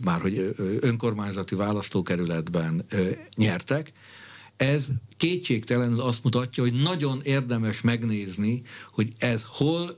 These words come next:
és mennyiben alkalmazható. Az, hogy ez egy általános és minden helyen bevethető recept lenne, ehhez én még kevés tapasztalatot látok. Az, hogy ez sikeres volt,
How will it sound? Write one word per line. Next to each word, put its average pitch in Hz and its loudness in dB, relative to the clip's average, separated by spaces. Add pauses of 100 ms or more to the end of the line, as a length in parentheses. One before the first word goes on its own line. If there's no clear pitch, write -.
(160)
és 104 0
mennyiben 107 0
alkalmazható. 87 -2 (260)
Az, 139 0
hogy 139 -2
ez 120 0 (200)
egy 110 0
általános 123 -2
és - 0
minden 131 2
helyen 110 -2 (400)
bevethető 113 0 (160)
recept 117 0
lenne, 135 0 (140)
ehhez 113 -2
én 110 2
még 98 -2 (160)
kevés 120 2
tapasztalatot 95 -2
látok. 92 0 (500)
Az, 151 2
hogy 123 2
ez 117 0 (200)
sikeres 135 0
volt, 147 2